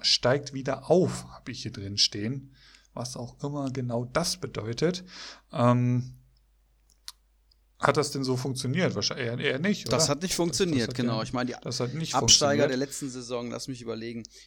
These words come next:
Speaker 2: Ivan der Schreckliche, Langes
Speaker 1: Genau.
Speaker 2: Glied, Mister Heino und die Antiwurzel,
Speaker 1: Und
Speaker 2: glaub ich.
Speaker 1: Richtig, richtig, genau. Ähm, das hat nicht funktioniert. Grillfeiertipps, Kali Kalmund, Dickel Karl, Wakahara und Kalitos. Das hat auch nicht funktioniert.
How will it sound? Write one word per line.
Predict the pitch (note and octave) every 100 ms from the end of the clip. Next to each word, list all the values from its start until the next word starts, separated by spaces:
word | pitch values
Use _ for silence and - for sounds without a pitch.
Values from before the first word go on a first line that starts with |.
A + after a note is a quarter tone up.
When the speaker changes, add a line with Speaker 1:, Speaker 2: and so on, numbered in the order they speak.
| _
Speaker 2:
Ivan | D#3 D3+ C#3
der | B2+
Schreckliche, | - B2+ B2+ B2 A#2 B2+ A#2
Langes | A2+ B2 C#3+
Speaker 1:
Genau. | C3+ B2 B2+ A#2
Speaker 2:
Glied, | B2
Mister | C3+ - A#2
Heino | A#2 B2 B2+
und | B2 A2+ B2
die | B2 -
Antiwurzel, | B2+ D3 B2 A2+ G2+ G#2
Speaker 1:
Und | G2
Speaker 2:
glaub | F#2 F2+
ich. | F#2+ - _ _ _ _ _ _ _ _ -
Speaker 1:
Richtig, | A#2 A2 - G2 -
richtig, | A#2+ - G#2 -
genau. | - A2+ B2+ - - - - -
Ähm, | D3 A#2 A2+
das | A#2+
hat | C3+
nicht | C#3+ C3+
funktioniert. | D3 C3 C3 C3 B2+
Grillfeiertipps, | B2 E3+ F3+ F3 E3 D#3+ D#3 -
Kali | C#3+ D3+
Kalmund, | - C#3+ C#3+ B2+
Dickel | C#3 C#3
Karl, | B2+ B2 A#2 G#2+
Wakahara | C3 C3 B2 B2+ B2
und | A#2+ A#2+ G#2
Kalitos. | A2 G2 G2 D#3 F3+ F#3+ G#3+ G#3 -
Das | C#3 B2 -
hat | A#2 - - _ _
auch | - - D3 -
nicht | G3+
funktioniert. | - G3 F3+ F#3+ F#3+ G3+ G#3